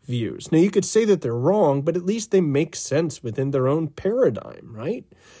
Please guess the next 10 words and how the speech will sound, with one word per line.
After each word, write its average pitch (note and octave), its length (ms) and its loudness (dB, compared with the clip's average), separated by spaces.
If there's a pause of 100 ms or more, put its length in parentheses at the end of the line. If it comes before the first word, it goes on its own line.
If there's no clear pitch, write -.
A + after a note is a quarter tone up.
(360)
And, E3 340 4
uh, D#3 180 6
one B3+ 180 2
of E4 80 4
those G#3 220 2
was D#3 240 0
a F3 120 -2
more C3+ 300 0
conservative F#3+ 920 -4
view, D3+ 420 -8